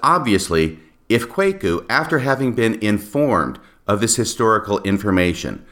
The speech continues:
fails to correct the record for his audience and tell them the truth about the situation, then it will seem conclusive to me that Kwaku is, in fact, intentionally trying to deceive his audience,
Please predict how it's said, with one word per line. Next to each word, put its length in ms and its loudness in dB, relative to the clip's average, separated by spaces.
fails 440 2
to 100 0
correct 460 0
the 100 2
record 400 0
for 200 -2
his 280 0
audience 640 -2
and 140 -6
tell 260 2
them 460 0
the 140 -4
truth 400 0
about 320 0
the 60 -6
situation, 840 -4
then 460 0
it 120 0
will 140 0
seem 440 0
conclusive 720 -2
to 100 -4
me 400 0
that 160 0
Kwaku 500 0
is, 220 0
in 100 0
fact, 500 -2
intentionally 960 -2
trying 400 2
to 100 -2
deceive 520 -2
his 220 -2
audience, 560 0